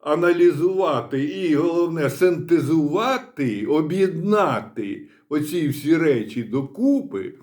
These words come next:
сказав голова слідчого комітету Бастрикін на прикладі оцього, м, ну, латиського кіноактора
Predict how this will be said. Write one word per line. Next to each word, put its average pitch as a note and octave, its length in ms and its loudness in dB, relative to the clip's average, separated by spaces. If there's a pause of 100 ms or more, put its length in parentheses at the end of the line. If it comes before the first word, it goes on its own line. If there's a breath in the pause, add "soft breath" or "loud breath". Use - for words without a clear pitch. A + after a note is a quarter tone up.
(440 loud breath)
сказав A#3 680 0 (540 soft breath)
голова C#3 460 2
слідчого D3+ 800 -6
комітету A#2+ 720 -4
Бастрикін D3+ 880 -2
на D3 160 -2
прикладі C#3+ 920 0 (480 loud breath)
оцього, A#2+ 640 0
м, G#2+ 1160 -8
ну, G2+ 540 -4 (100)
латиського A#2 1040 0 (1500)
кіноактора C#3 1080 2